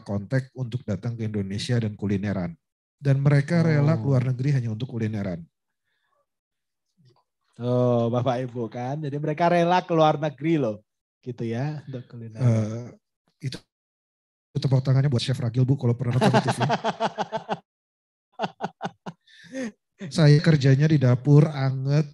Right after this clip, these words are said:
Speaker 1: dia kerja di depan, suhu satu derajat, bikin nasi goreng tujuh ratus kilo per hari.
Speaker 2: Wadidaw. <laughs>
Speaker 1: Ya, itu buat dia aja
Speaker 2: Oke.
Speaker 1: tepuk tangannya, saya nggak mau yang kayak gitu.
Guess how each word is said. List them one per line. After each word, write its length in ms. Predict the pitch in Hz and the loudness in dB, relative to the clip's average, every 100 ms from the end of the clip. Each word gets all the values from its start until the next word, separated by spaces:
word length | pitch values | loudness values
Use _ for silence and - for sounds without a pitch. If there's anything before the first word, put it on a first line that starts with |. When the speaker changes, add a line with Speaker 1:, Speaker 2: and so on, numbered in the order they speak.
| - | -4
Speaker 1:
dia 160 | 135 147 | -2 0
kerja 240 | 151 123 139 | -2 -2 -2
di 80 | |
depan, 400 | 131 117 - 131 | 0 -4 -2 -4
suhu 160 | 139 131 | 2 2
satu 400 | 123 120 131 123 | 2 0 -2 -4
derajat, 480 | 117 117 139 143 143 | -2 -4 -2 -2 -2
bikin 240 | 127 135 | -8 -6
nasi 160 | 123 117 | -6 2
goreng 320 | 120 135 147 | 6 6 4
tujuh 160 | 127 120 | 0 0
ratus 320 | 110 135 - | -2 -4 -6
kilo 240 | 131 123 | -4 -4
per 160 | 117 123 | -2 0
hari. 400 | 120 113 127 180 _ _ | 0 -2 -6 -8 _ _
Speaker 2:
Wadidaw. 960 | 147 151 143 135 139 131 139 135 135 131 | 4 6 8 6 0 0 -2 0 -2 -2
<laughs> 80 | 160 170 - - - 196 - - - - 180 - _ _ _ _ _ _ - | -2 -4 -6 -6 -2 -2 -2 -8 -10 -10 -14 -16 _ _ _ _ _ _ -10
Speaker 1:
Ya, 160 | 131 120 | -2 2
itu 200 | 127 151 | 4 6
buat 80 | 131 | 6
dia 160 | 127 | 6
aja 160 | 127 131 | 2 4
Speaker 2:
Oke. 80 | - | 4
Speaker 1:
tepuk 80 | 156 | 4
tangannya, 320 | 151 147 151 | 4 2 0
saya 160 | 190 | 0
nggak 60 | - | 2
mau 80 | 143 | 4
yang 80 | 147 | 4
kayak 240 | 165 190 | 2 -2
gitu. 80 | 247 | 0